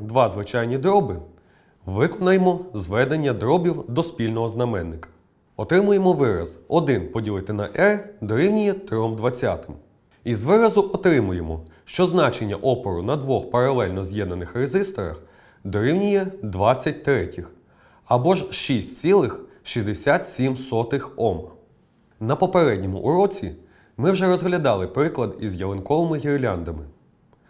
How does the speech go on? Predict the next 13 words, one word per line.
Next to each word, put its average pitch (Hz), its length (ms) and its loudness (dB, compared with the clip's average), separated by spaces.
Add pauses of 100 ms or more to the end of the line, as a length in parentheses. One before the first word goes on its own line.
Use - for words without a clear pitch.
(240)
На 123 180 0
екрані 107 500 -2 (420)
схема 101 500 -2
з'єднання 175 680 2
ламп 117 440 -2
ялинкової 98 640 -4
гірлянди. 107 560 -6 (560)
Лампи 127 420 0
відповідних 110 640 -4
кольорів 107 320 -4
гірлянди 117 640 -2 (500)
приєднані 160 560 2
послідовно. 127 760 -2